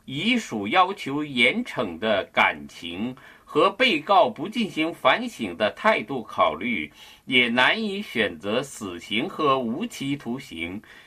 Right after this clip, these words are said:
因此做出了判处被告有期徒刑的上限，有期徒刑二十三年的判决。而辩方律师则称，在留资格将到期的姐姐陈宝兰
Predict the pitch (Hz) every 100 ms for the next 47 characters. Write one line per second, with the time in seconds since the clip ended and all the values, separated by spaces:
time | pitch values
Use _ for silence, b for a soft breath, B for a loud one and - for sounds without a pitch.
0 | B - 226 233 - - 98 95 220 208
1 | 147 - 151 151 110 92 - 226 202 139
2 | - 135 147 185 110 - 135 107 104 120
3 | 107 98 - 220 214 - 131 160 - 104
4 | 139 117 - 190 101 - - 139 92 78
5 | B B B B 135 127 123 - 196 -
6 | 151 185 - 120 139 - 226 190 143 139
7 | - 220 220 214 139 101 110 120 87 73
8 | - 165 90 76 - 82 87 98 - _
9 | _ b b 127 175 185 247 247 156 143
10 | 139 143 190 151 113 127 123 101 107 127
11 | 107 107 104 107 b b b - 240 196
12 | 135 156 170 - 240 233 135 147 156 147
13 | 151 202 196 233 165 117 - 214 190 202
14 | 131 92 - 107 98 - 131 113 - 131
15 | 185 123 80 76 78 101